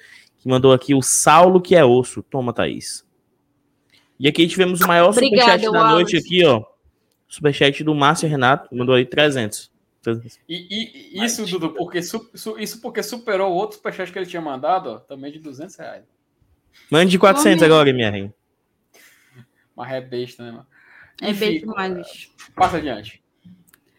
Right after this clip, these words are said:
Speaker 2: É, cadê, ó? O Fabiano botou, "Saulo só não é mandado embora do G T porque tá de licença paternidade." É verdade, viu? Porque se bo-, man-, se a gente manda embora, aí ele processa,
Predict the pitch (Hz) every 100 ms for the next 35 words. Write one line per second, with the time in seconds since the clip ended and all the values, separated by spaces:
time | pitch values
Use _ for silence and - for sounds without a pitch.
0 | _ _ _ _ - 208 208 202 202 190
1 | - 208 220 185 - - - 208 220 214
2 | 208 214 214 208 170 - - - 254 277
3 | 277 - 285 269 254 247 320 311 277 269
4 | 254 247 247 233 226 202 226 226 247 -
5 | 240 247 254 294 262 294 262 233 226 220
6 | 240 220 185 175 185 226 233 349 311 247
7 | 214 208 196 254 - 269 262 254 269 254
8 | 269 262 302 269 285 285 285 294 285 262
9 | 277 311 294 277 277 320 311 320 262 247
10 | 254